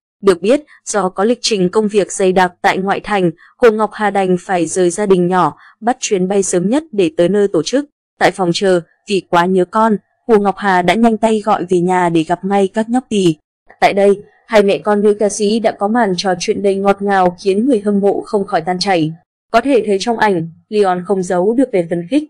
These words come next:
thích thú cười tươi khi được nói chuyện với mẹ. Mặc dù bị lớp khẩu trang trên mặt che kín, thế nhưng vẫn có thể dễ dàng nhận ra Hồ Ngọc Hà cũng đang rất hạnh phúc khi được gặp nhóc tỳ dẫu mới rời đi, chưa được nửa ngày.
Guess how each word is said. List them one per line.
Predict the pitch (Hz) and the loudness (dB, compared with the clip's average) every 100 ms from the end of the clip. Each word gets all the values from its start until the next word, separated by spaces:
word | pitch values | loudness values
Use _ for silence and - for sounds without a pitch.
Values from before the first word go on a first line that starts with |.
| _ _ - | _ _ -6
thích | 277 254 | -4 -2
thú | 220 226 | -4 2
cười | 240 180 202 | 2 2 0
tươi | 220 220 | 0 0
khi | 196 | -2
được | 175 | -2
nói | 175 175 | -2 -4
chuyện | 175 277 | -2 -2
với | 185 | 0
mẹ. | 196 214 - - _ _ | 0 0 -2 -10 _ _
Mặc | 247 220 | -2 -2
dù | - 240 214 | 0 0 2
bị | 233 | 2
lớp | 269 320 | 0 0
khẩu | - 175 | 0 0
trang | - 208 202 190 | 0 -2 0 0
trên | 208 202 | 0 0
mặt | 185 | -2
che | - 202 | 0 -2
kín, | 196 185 220 320 - - - | 0 0 0 0 -6 -20 -2
thế | 214 208 | 2 4
nhưng | 247 247 220 | 4 4 4
vẫn | 196 202 208 | 2 -2 -2
có | 240 | -2
thể | 262 170 | 0 0
dễ | 196 226 | -2 -2
dàng | 262 196 185 | 0 0 2
nhận | 196 - | 0 -2
ra | 233 220 | -2 0
Hồ | 180 | 0
Ngọc | 180 175 | 2 -2
Hà | - 196 170 165 | -2 -2 -2 -2
cũng | 202 220 | -2 0
đang | 214 190 | 2 0
rất | 185 285 | 0 -2
hạnh | 247 196 | -4 -4
phúc | - 294 - | -2 -2 -2
khi | 226 185 | -2 0
được | 170 | 0
gặp | 175 180 | -2 0
nhóc | 233 302 - | 0 0 -2
tỳ | 180 | -4
dẫu | 170 202 | 0 0
mới | 190 | 2
rời | 185 196 | 2 0
đi, | 180 190 180 _ _ - | 2 0 -2 _ _ -16
chưa | - 208 | -2 0
được | 180 170 175 | 2 0 0
nửa | 185 160 | 2 2
ngày. | 165 170 165 | 2 0 -2